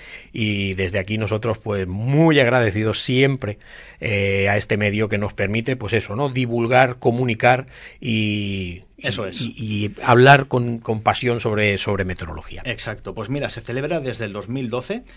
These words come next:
Speaker 2: y este día, bueno, se consolidó tras la proclamación por parte de la Asamblea General de la onu, siguiendo una, una resolución aprobada por la Conferencia General de la unesco. Por lo tanto, aquí hay un peso pesado importante, ¿no?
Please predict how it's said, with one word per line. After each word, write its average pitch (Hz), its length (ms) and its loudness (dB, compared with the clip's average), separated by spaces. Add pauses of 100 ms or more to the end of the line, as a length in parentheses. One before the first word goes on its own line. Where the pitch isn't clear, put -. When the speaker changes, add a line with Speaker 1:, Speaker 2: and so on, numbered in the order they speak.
(400)
Speaker 2:
y 127 160 -4
este 131 240 -4
día, 139 380 0
bueno, 127 180 -2
se 123 140 -10
consolidó 120 460 -6
tras 120 180 -6
la 123 100 -4
proclamación 110 580 -6
por 123 160 -8
parte 113 240 -6
de 117 60 -4
la 104 60 -4
Asamblea 107 280 -8
General 113 360 -6
de 104 100 -6
la 104 120 -4
onu, 139 320 -4 (520)
siguiendo 127 540 -4
una, 117 840 -2 (160)
una 139 120 -2
resolución 139 360 -6
aprobada 127 440 -2
por 139 120 -4
la 107 160 -6
Conferencia 113 500 -8
General 110 420 -4
de 120 100 -4
la 90 400 -8
unesco. 95 440 -12
Por 95 120 -10
lo 95 40 -10
tanto, 113 300 -6
aquí 113 220 -6
hay 117 140 -4
un 104 360 -8
peso 107 260 -10
pesado 104 460 -8
importante, 92 560 -10
¿no? 147 160 -12